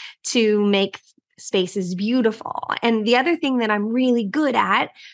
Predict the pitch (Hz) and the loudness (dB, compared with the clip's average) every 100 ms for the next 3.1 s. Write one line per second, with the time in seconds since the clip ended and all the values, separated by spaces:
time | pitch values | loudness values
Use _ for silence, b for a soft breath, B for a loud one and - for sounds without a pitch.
0 | B - 254 302 330 339 320 302 285 262 | B -4 0 2 2 2 -2 -4 0 0
1 | 233 233 214 208 269 311 311 - 208 190 | 0 0 -4 0 2 4 2 0 0 0
2 | 190 220 226 262 233 226 226 220 214 196 | 0 0 0 0 0 0 -2 -2 -2 -2